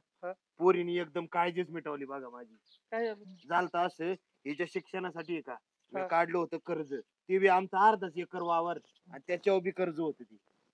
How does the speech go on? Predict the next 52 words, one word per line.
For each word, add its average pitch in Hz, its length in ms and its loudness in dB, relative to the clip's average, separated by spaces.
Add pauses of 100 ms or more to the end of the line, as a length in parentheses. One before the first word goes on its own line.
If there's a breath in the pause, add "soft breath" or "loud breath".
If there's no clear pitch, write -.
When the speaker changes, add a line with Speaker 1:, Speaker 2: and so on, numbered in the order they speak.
(220)
Speaker 2:
मग 131 100 -12
मी 151 140 -6
काय 175 160 -6
म्हणलं 147 260 -4
हिला, 135 260 -8 (320)
आता 139 140 -8
लागली 180 400 8
ना 170 100 -4
चांगली 165 260 4
नोकरी, 165 360 -4 (520)
मला 156 180 0
थोडी 208 260 0
दागदुखच 226 520 2
होती, 202 260 -6 (260)
पण 208 140 6
ही 208 60 4
म्हणली, 196 220 2
"ना 202 120 0 (100)
काळजी 180 260 -4
करू, 190 240 0 (220)
मी 147 140 -8
फेडून 226 300 2
टाकते 180 300 -12
सगळं 127 320 -14
कर्ज 120 180 -18
ते 113 140 -20
आता." 110 180 -20 (200)
Speaker 1:
किती 262 120 -10
रुपये 285 200 -4
कर्ज 220 240 -2
होतं? 165 240 -6 (640)
Speaker 2:
कर्ज 151 260 -4 (100)
काय 196 140 2
होतं 175 320 -2
बघा, 190 360 0
तुम्हाला 190 260 -6
सांगतो, 156 320 -10 (120)
पाच 180 220 -4
एक 180 120 -6
लाख 180 180 -2
होतं 160 180 -6
आणि 165 100 -8
ते 170 220 -6
याज 180 320 4
वीज 175 260 -4
सगळं 180 300 -2
धरून 151 200 -4
गेला 185 220 -2
असं 170 200 -8
सात 143 260 -18
आठ 135 140 -14
लाखापर्यंत. 113 480 -16